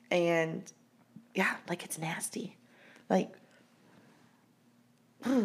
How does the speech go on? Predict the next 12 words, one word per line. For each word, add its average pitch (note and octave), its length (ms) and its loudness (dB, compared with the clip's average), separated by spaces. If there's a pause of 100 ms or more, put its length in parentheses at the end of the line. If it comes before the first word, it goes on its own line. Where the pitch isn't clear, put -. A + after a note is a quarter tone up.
(380)
like, - 340 4 (220)
you, C#4 160 2
you B3+ 160 2
slept C#4+ 400 2
in D#4 140 4
that? D#4+ 160 -4 (100)
Like, - 280 -4
you B3 60 2
slept C4 360 0
in B3 240 4
that G#3+ 220 2
mess? A3 460 0